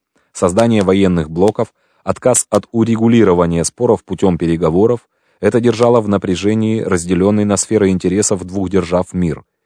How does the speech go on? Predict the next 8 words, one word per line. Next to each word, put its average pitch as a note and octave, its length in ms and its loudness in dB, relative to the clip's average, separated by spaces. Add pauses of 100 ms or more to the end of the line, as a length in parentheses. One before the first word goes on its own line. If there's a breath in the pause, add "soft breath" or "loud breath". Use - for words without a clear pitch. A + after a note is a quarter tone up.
(160)
и F#2 80 -6
поэтому B2 520 0 (220)
конфликты A#2 580 -2
в F#2+ 140 -8
любом A#2 360 2
регионе F2 480 0
земного F2 460 0
шара A2 380 -2